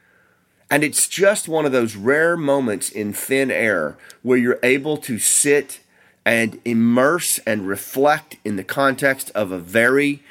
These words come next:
involved journey that you've been on, and you can see it, and, and you can also see to some degree where you're going and, and, and, and, and process that within the context of the journey you just completed. And I don't know about for you, but that's just how I feel about this week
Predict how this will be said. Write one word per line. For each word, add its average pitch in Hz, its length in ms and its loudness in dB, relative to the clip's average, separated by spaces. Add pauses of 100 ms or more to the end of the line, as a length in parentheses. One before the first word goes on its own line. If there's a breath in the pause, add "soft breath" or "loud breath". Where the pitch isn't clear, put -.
(240 loud breath)
involved 104 680 0
journey 110 380 0
that 98 180 -2
you've 90 260 -10
been 117 220 2
on, 139 260 2
and 95 160 -8
you 95 80 -10
can 85 180 -10
see 131 380 2
it, - 200 -2 (340 loud breath)
and, 101 240 -2
and 110 180 -2
you 107 80 -2
can 110 160 -2
also 117 400 0
see 110 460 0
to 113 120 -8
some 127 360 2
degree 113 260 -2
where 98 220 0
you're 92 140 -2
going 101 580 0 (420 loud breath)
and, 113 300 0
and, 110 260 -2
and, 113 260 -2
and, 107 360 -4
and 107 180 -4
process 151 720 0
that 95 240 0
within 120 320 2
the 139 80 0
context 104 600 -2
of 98 120 -6
the 98 80 -4
journey 95 320 -2
you 90 240 -6
just 87 380 -4
completed. 82 540 -12
And 135 140 0
I 160 140 4
don't 208 160 2
know 196 80 0
about 185 320 -2
for 143 100 -12
you, 160 300 2
but 117 180 -8
that's 135 180 0
just - 200 -6
how 135 120 -2
I 127 60 0
feel 262 240 -4
about 95 300 -4
this 113 180 -6
week 156 460 0